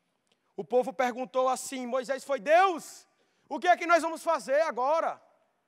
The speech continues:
Nós estamos em dificuldade, nós estamos diante de um mar, como é que vai ser?" Sabe o que foi que Deus disse? "Diga ao povo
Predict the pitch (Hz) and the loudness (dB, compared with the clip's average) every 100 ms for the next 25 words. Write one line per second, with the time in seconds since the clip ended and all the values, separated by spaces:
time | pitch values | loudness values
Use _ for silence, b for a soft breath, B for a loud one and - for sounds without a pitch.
0 | _ 233 294 294 339 311 320 - 349 311 | _ -4 -4 -2 -4 -4 -6 -8 -10 -4
1 | 240 269 330 269 190 b b 311 320 294 | 0 2 0 -2 -18 b b -2 -2 -4
2 | 330 247 330 339 330 339 269 269 320 320 | -4 -2 -4 -4 -4 -6 2 4 4 2
3 | 302 320 330 302 311 - 277 294 330 254 | 0 -2 -2 0 0 0 0 4 4 2
4 | 151 - _ _ _ _ _ 180 185 202 | -2 -18 _ _ _ _ _ -8 -6 -8
5 | 160 180 147 196 - - _ _ _ _ | -6 -8 -6 -12 -14 -20 _ _ _ _
6 | _ _ _ _ _ _ _ _ _ _ | _ _ _ _ _ _ _ _ _ _
7 | _ - 160 156 151 143 147 139 | _ -12 -2 -2 -2 -4 -6 -6